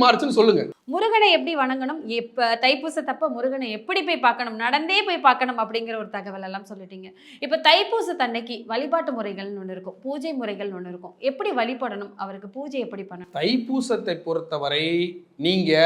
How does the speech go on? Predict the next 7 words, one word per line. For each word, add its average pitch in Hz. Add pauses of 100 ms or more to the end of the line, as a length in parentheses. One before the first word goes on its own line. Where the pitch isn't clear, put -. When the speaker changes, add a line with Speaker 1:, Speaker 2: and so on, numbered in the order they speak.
(360)
Speaker 1:
எந்த 262 (160)
ஊர்ல 208 (100)
போய் 170 (140)
மேற்கு 226
பார்த்த 180
முருகனாக, 156
தெற்கு 180